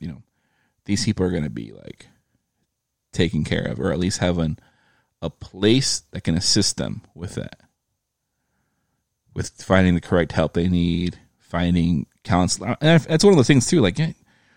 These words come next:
dude, like, just how traumatic is that, will that be for you, going from one dr-, one situation to another? Like, okay,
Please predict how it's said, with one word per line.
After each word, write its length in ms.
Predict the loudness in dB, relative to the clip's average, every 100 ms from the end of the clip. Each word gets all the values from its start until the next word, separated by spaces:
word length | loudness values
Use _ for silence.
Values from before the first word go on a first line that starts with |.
| _ _
dude, 180 | 2 4
like, 240 | 4 2
just 260 | -2 -2 -4 -12 -8
how 260 | -4 -2
traumatic 500 | 2 6 6 6 4
is 80 | 0
that, 180 | -2 2
will 140 | 4
that 180 | 4 4
be 140 | 2
for 180 | 2 -2
you, 240 | -4 -6 -10 _ _ _ _ _ _ _
going 240 | 2 4 6
from 280 | 4 4 6
one 440 | 6 6 4 2
dr-, 260 | 0 0 0 _ _ _
one 300 | -4 4 6
situation 360 | 4 2 2 2
to 160 | 2 0
another? 400 | 0 -2 -6 -10 _ _ _
Like, 160 | -20 -20 _ _ -10
okay, 400 | -8 -4 -2 -4